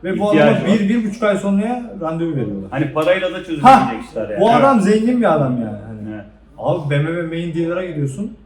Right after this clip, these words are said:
Speaker 1: Üç yüz euroluk işi yapıyor sana sekiz yüz euro.
Speaker 2: Kesinlikle.
Speaker 1: Ne öyle olunca
Speaker 2: Ki ne zamana yapıyor? Bir de o
Speaker 1: abi
Speaker 2: var.
Speaker 1: gittik Reyna'nın arabasına.
Speaker 2: Yerinde.
Speaker 1: Kebapçıdan aldık. Dört gün sonra ara kebapçıya geliverdi.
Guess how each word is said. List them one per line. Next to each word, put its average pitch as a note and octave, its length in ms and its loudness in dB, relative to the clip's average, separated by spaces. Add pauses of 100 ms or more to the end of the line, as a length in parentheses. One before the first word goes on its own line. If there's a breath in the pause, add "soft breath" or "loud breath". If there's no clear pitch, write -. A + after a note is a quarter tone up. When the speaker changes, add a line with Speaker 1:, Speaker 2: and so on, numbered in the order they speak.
(140)
Speaker 1:
Üç E3 220 -10
yüz D3+ 140 -4
euroluk C3+ 260 -2
işi - 180 -12
yapıyor D3+ 360 -6
sana F3+ 180 -6
sekiz - 340 -12
yüz C3 200 -6
euro. F#2+ 100 -14 (220)
Speaker 2:
Kesinlikle. G#2+ 360 -14 (320)
Speaker 1:
Ne C3 80 -4
öyle D#3+ 240 0
olunca D#3+ 220 -6
Speaker 2:
Ki E3 60 2
ne F#3+ 80 6
zamana C3+ 320 -2
yapıyor? D3 320 -10 (140)
Bir B3 60 -12
de A#3 60 -4
o A3+ 120 2
Speaker 1:
abi E3+ 80 -2
Speaker 2:
var. D#3+ 60 -4 (180)
Speaker 1:
gittik F#3+ 380 -6
Reyna'nın C3+ 360 -2
arabasına. B2 460 -8 (760)
Speaker 2:
Yerinde. A3+ 240 -6
Speaker 1:
Kebapçıdan D3+ 480 -4
aldık. E3+ 280 -6 (540)
Dört F#3 260 -2
gün C#3+ 80 -4
sonra D#3+ 200 -4
ara F3+ 160 -4
kebapçıya D#3+ 440 -6
geliverdi. C#3+ 380 -6